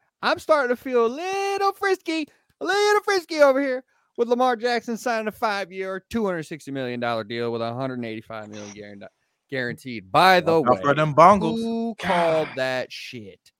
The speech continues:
Speaker 1: Me? Who said he wasn't gonna get two hundred million dollars guaranteed? Me?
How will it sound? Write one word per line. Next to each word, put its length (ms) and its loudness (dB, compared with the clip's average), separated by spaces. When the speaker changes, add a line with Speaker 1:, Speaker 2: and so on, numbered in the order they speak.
Speaker 1:
Me? 280 -4
Who 140 -2
said 200 0
he 60 -2
wasn't 300 -4
gonna 100 -6
get 240 -8
two 180 -4
hundred 200 -2
million 360 -6
dollars 360 -6
guaranteed? 540 -12
Me? 320 4